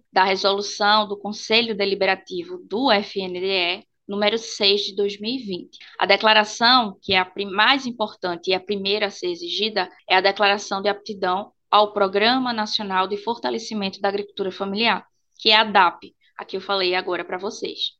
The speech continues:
Essa dap, ela vai ser um instrumento utilizado pra identificar e qualificar as unidades familiares de produção agrária. A dap é a porta de entrada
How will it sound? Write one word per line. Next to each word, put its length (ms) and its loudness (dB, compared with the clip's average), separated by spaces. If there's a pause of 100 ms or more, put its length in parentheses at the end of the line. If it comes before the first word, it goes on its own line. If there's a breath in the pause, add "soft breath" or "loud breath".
(140)
Essa 380 4
dap, 400 6 (100)
ela 200 2
vai 100 2
ser 160 -6
um 40 -2
instrumento 760 -4 (180)
utilizado 640 0
pra 320 2
identificar 880 0 (380 soft breath)
e 80 -6
qualificar 1040 2 (240)
as 220 -2
unidades 540 2
familiares 600 -2
de 80 -6
produção 400 -4
agrária. 440 0 (420)
A 100 6
dap 460 6 (220)
é 80 4
a 80 2
porta 340 -6
de 180 -6
entrada 800 2